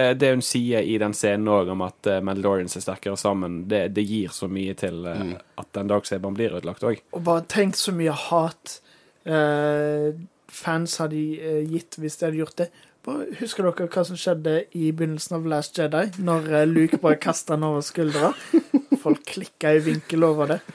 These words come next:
Speaker 3: Det hadde vært akkurat det samme om igjen.
Speaker 2: <laughs> Ja, det, det var dramatisk. Eh, men ja, det, det, jeg ser jo det at en fellesnevner som mange sier, uansett hva de synes om episoden, var jo det at de var veldig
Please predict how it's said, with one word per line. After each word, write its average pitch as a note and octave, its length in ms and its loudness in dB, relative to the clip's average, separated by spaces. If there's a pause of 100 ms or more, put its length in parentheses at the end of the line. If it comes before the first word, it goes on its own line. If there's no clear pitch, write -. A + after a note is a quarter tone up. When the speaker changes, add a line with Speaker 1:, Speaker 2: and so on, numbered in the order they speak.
Speaker 3:
Det - 380 -2
hadde F#3+ 200 6
vært E3 220 0
akkurat - 340 -4
det E3+ 80 -8
samme D#3 240 2
om C#3+ 160 -4
igjen. D3+ 440 -2 (340)
Speaker 2:
<laughs> - 840 -8
Ja, C#3+ 120 4
det, A2+ 200 4 (200)
det G#2+ 100 -2
var G#2+ 120 4
dramatisk. G#2 560 -2 (580)
Eh, A2+ 600 6 (100)
men C3 160 4
ja, C3+ 120 8 (100)
det, B2 220 6
det, B2+ 140 4 (220)
jeg B2+ 120 6
ser C3+ 200 6
jo A#2 80 4
det A#2+ 80 6
at A2+ 240 4
en G#2+ 120 2
fellesnevner G2+ 560 2
som G2 120 -2
mange F#2+ 320 2
sier, E2+ 360 0
uansett F#2+ 360 -2
hva F#2 80 2
de F2+ 80 0
synes E2+ 240 -4
om F2+ 80 -4
episoden, E2+ 400 -4
var G#2+ 120 8
jo G2 60 6
det F2+ 60 0
at E2+ 120 -4
de F2 120 -4
var E2+ 140 0
veldig E2 280 -2